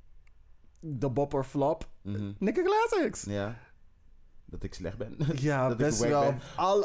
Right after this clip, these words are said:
Speaker 1: alle-,
Speaker 2: Oeh.
Speaker 1: allemaal, allemaal zijn Nigga Classics, allemaal zijn bops.
Speaker 2: Oh.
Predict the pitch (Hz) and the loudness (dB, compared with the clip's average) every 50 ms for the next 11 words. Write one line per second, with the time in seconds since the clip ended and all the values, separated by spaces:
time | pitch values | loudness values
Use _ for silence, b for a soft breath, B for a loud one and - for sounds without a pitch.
0 | 202 202 202 208 220 233 196 190 185 180 175 175 208 - 175 175 170 175 220 202 | 4 4 4 4 4 6 6 6 6 6 6 6 6 6 6 4 4 4 4 4
1 | 196 196 202 208 220 262 277 - - - - 202 220 247 247 247 233 214 202 196 | 4 6 6 6 6 6 6 4 2 -2 2 4 4 4 4 4 2 4 4 2
2 | 190 196 208 220 254 254 269 - - - 202 180 175 175 175 170 190 190 180 170 | 4 4 4 4 4 4 2 0 0 2 2 4 4 2 2 2 2 2 4 4
3 | 165 175 185 - - 202 190 - - - 190 202 208 185 190 180 190 190 - 185 | 4 4 2 2 0 0 0 0 2 2 2 2 4 4 4 2 4 4 2 2
4 | 175 160 117 147 147 156 180 220 - - - 147 185 240 214 131 113 110 | 2 2 2 4 4 4 4 2 0 -2 -2 -2 0 0 0 0 0 0